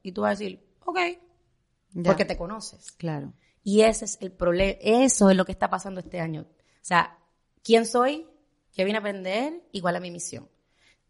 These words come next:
Speaker 1: No sabemos quiénes somos, pero llevamos un procesito ya de dos años de que hemos estado desconstruyendo todo eso para llegar al quién somos.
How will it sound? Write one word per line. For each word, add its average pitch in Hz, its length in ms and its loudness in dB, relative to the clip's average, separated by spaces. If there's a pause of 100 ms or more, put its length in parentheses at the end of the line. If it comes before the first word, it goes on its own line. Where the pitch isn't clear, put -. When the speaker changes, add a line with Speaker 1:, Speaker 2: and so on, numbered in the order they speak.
(340)
Speaker 1:
No 190 260 2
sabemos 226 360 -2
quiénes 202 220 -12
somos, 185 260 -12
pero 175 160 -6
llevamos 160 340 -6
un 233 120 -6
procesito 254 500 -2
ya 220 160 -2
de 220 120 -2
dos 214 180 -8
años 202 320 -8
de 185 120 -10
que 160 100 -10
hemos 165 180 -8
estado 208 280 -8
desconstruyendo 190 760 -8
todo 214 200 -8
eso 220 200 -12
para 185 140 -4
llegar 160 180 -6
al 190 140 -10
quién 156 200 -14
somos. - 460 -6